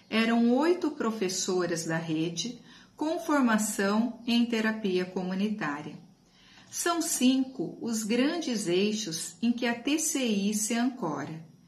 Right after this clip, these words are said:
pensamento sistêmico, teoria da comunicação, antropologia cultural, resiliência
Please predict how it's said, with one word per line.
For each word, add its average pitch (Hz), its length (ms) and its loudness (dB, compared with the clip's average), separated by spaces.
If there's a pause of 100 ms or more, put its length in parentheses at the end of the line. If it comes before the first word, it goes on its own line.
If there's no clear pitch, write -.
(340)
pensamento 185 800 2
sistêmico, 190 1080 -4 (360)
teoria 196 640 4
da 247 140 -2
comunicação, 185 1400 -2 (400)
antropologia 226 1300 2
cultural, 165 920 -4 (180)
resiliência 226 1300 0